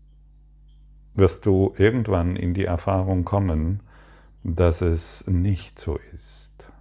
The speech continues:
Und alles wird dir irgendwie zerrinnen, früher oder später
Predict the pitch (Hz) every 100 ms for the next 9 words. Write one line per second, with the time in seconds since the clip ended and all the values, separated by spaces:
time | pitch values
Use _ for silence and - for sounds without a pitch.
0 | - 90 - 92 95 87 87 85 - -
1 | - - - - 87 - 87 90 92 -
2 | 76 82 87 - 95 87 87 76 - 65
3 | - _ - - - 78 69 76 101 120
4 | 120 107 - 71 73 80